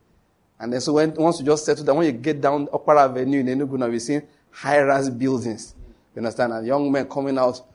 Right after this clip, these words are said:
with their Porsche and, you know, and Innocent, Innocent should make cartoon. Let's, let's count Innocent join. You know, and driving, you know,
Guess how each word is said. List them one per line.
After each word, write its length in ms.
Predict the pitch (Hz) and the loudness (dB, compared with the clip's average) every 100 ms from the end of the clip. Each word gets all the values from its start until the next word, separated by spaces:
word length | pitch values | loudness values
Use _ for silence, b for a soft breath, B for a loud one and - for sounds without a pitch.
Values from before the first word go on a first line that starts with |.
| _ - | _ -12
with 140 | 113 | -2
their 140 | 117 117 | 0 0
Porsche 480 | - 139 143 - | 0 0 0 -4
and, 100 | 113 117 | -6 -6
you 100 | 127 | -6
know, 160 | 120 | -6
and 220 | 123 113 | -4 -4
Innocent, 500 | 131 147 135 135 139 | -4 -4 -4 -4 -6
Innocent 340 | 147 165 160 139 | -4 -6 -6 -8
should 100 | 120 | -10
make 160 | 127 | -8
cartoon. 320 | 123 110 113 107 | -6 -6 -8 -8
Let's, 200 | 120 - - | -10 -12 -12
let's 160 | 131 | -12
count 240 | - 123 113 | -8 -10 -8
Innocent 340 | 117 107 107 | -12 -12 -12
join. 200 | 90 - b b b | -12 -14 b b b
You 60 | 101 | -6
know, 140 | 127 | 0
and 140 | 127 113 | 2 2
driving, 540 | 131 139 143 143 143 - | 2 2 0 -2 -6 -12
you 80 | - | -14
know, 280 | 107 107 135 | -12 -12 -14